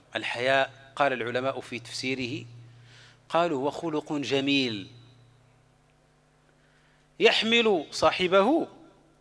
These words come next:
على فعل المدائح وترك القبائح". خلق جميل يحمل صاحبه ويدفعه إلى فعل إيش؟ فعل المدائح، الشيء الممدوح،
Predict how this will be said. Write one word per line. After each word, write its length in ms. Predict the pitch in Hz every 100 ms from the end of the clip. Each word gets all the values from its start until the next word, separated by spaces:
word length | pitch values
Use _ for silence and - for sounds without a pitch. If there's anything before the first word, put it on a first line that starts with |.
| _ _ _ -
على 280 | 110 147 147
فعل 320 | - 147 135
المدائح 920 | 156 147 147 147 170 202 170 - - - _ _ _ _ -
وترك 380 | 117 160 143 143
القبائح". 880 | 123 123 110 113 113 113 - - - - - - - _ _ _ _ _ _ _ -
خلق 400 | - 143 170 240
جميل 640 | 226 143 160 202 131 - - - - - _ _ _ _ _ _ _ _ _ -
يحمل 440 | 156 214 269 262
صاحبه 680 | 220 220 208 220 196 151 131 - - - _ _ _ _ _ _ _ _
ويدفعه 720 | 139 151 147 185 190 202 254 135 -
إلى 160 | 147 156
فعل 220 | 147 165
إيش؟ 220 | 220 - - - _ _ _ _ -
فعل 260 | - 190
المدائح، 580 | 214 220 226 247 190 -
الشيء 300 | - - 220
الممدوح، 640 | 214 220 196 254 185 -